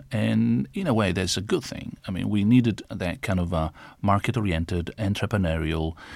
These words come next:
uh, daring sort of, uh, uh, innovation that has made a huge difference for good.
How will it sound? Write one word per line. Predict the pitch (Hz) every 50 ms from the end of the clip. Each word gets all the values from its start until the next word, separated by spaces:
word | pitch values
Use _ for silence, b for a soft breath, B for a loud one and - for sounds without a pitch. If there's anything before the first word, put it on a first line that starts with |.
| B B B B
uh, | - - 85 87 95 117 110
daring | - 101 92 90 90 90 85 85 85 87 85 - - -
sort | - - 80
of, | 82 - -
uh, | - 110 - - - - - -
uh, | - - - -
innovation | 113 107 104 85 80 73 76 - - 90 90 - - -
that | 117 90 90 85
has | 85 101 98 -
made | 87 85 87 - - - _ _
a | - 87
huge | 87 - - 95 85 - -
difference | - 80 - - 90 85 - - - - _ _
for | - - 98
good. | 95 - 113 - - -